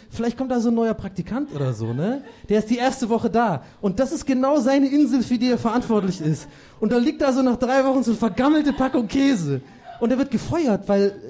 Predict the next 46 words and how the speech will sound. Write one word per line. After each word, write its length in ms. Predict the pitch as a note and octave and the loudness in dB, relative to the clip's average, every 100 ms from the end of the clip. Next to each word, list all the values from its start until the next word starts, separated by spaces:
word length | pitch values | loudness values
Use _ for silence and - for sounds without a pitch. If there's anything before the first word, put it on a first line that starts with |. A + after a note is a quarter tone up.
| F#3 | -12
äh, 40 | |
der 380 | F#3 G3+ G3 F#3+ | -4 0 0 0
war 100 | E3+ | 0
halt 120 | E3 | 0
dafür 200 | E3 E3 | -2 -4
verantwortlich. 640 | E3+ G3+ E4+ D3+ A#2+ A#2+ A#2 | -6 -6 -6 -4 -6 -6 -6
Oder 100 | C#3+ | -6
die 100 | D3+ | -6
Polizei 440 | - E3 G#3 E4 | -6 -8 -6 -8
kommt 200 | F4 B3 | -6 -6
zu 80 | - | -4
mir 100 | D#3 | -4
nach 120 | C#3+ | -4
Hause, 400 | C#3 D3 C#3 C#3 | -2 -4 -4 -4
ja, 100 | F#3 | -4
diesen 220 | F3+ F3+ | -2 -2
Käse. 420 | F#3 D4+ E4 C#3 A#2+ - - - - | 0 0 0 -2 -6 -10 -18 -20 -6
Den 120 | F#3+ | 0
haben 140 | G#3 C#4 | 2 2
sie 180 | G3+ F4+ | 2 2
da 140 | D4 | 2
gekauft, 320 | B3+ - E4 | 0 2 2
das 80 | - | 2
haben 100 | B3+ | -2
wir 80 | B3 | 0
genau 160 | C4+ | 2
gesehen. 280 | D4+ A3 D4 | 2 2 2
Wir 80 | A#3 | 0
haben 80 | A#3+ | 0
alle, 180 | C#4+ C#4 | 2 2
wir 80 | |
haben 100 | B3+ | 2
die 100 | C4+ | 2
Überwachungs-, 420 | B3+ B3 B3+ A#3+ G#3+ | 0 0 -2 -6 -6
Überwachungskameras 880 | B3 B3+ - G3 F3+ E3 A3+ - - _ _ - | -4 -4 -4 0 0 0 -2 -6 -18 _ _ -6
und 60 | |
diesen 160 | F3 F3+ | -4 -4
Käse 240 | B3 C#4 | -4 -2
gekauft 300 | F#3 E3 D#3 | -2 -2 -4
und 40 | E3 | -4
nicht 140 | D3+ | -6
ordentlich 260 | D#3+ E3 D#3 | -6 -6 -8
weggebracht. 360 | B3+ B2+ G#2+ - - - - - _ _ _ _ _ - - - _ _ | -12 -12 -14 -16 -20 -20 -20 -20 _ _ _ _ _ -20 -20 -20 _ _
Okay, 300 | F#2 - A#3 | -14 -12 -12
alles 160 | G2 G#2 | -12 -14
klar. 140 | G#3 | -16